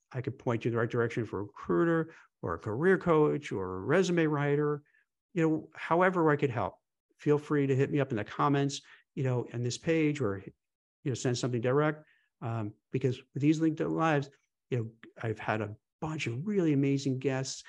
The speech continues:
I would suggest go back, check them out. I could always repost them so you could see giving really good advice. Gonna have some more guests coming on to give advice. So my mission is to just try to help as many people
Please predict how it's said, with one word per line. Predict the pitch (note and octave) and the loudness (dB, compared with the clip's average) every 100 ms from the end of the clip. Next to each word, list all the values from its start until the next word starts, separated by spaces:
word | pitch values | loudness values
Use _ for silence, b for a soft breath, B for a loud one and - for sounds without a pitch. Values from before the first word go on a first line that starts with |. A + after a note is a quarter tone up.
| B | B
I | - B2 | -6 0
would | C3 C3 | 0 -2
suggest | - B2 C3+ C3 | -4 0 0 0
go | - A2+ | -2 -2
back, | B2+ C3 C3+ | 0 0 -2
check | - - B2 | -6 -6 -4
them | B2+ B2 | -2 0
out. | B2 A#2+ | 0 -2
I | B2 | -4
could | B2+ C#3 | -2 0
always | B2+ A#2+ | 0 -2
repost | A2 G#2+ - C3+ - | -6 -4 0 0 -2
them | A#2+ | -4
so | A#2+ | -4
you | A2+ | -4
could | A2+ | -4
see | - C3 | -4 -4
giving | B2 B2+ A2+ A#2+ | -2 -2 -2 -2
really | D#3 E3+ D3+ | 0 2 2
good | D3 | 4
advice. | C3+ C3+ C3+ C#3 C#3 b b b | 2 2 0 0 -6 b b b
Gonna | C#3 A#2+ | -2 0
have | B2 | -2
some | - G#2+ | -4 -2
more | C#3+ D#3+ | 2 2
guests | D3+ D3+ | 2 0
coming | - D3+ D3+ | -2 -2 0
on | C#3+ C#3+ C#3 | 0 -2 -2
to | |
give | C#3 C#3 | 0 2
advice. | C#3 C#3 C#3 C#3 - b b b | 2 0 -2 -4 -10 b b b
So | - B2+ | -4 -2
my | B2 | 0
mission | A#2 D3 E3+ E3 C3+ | 0 0 0 0 0
is | A#2+ | -2
to | - | -4
just | A#2 C3+ - | -6 -6 -6
try | - C#3 | -4 -2
to | E3 | 0
help | C#3 C#3+ C#3 | -2 -2 -4
as | A2+ G#2+ | -4 -2
many | B2+ C3+ | 0 0
people | C3 D3 C#3 B2 A2 | -2 -4 -2 -2 -4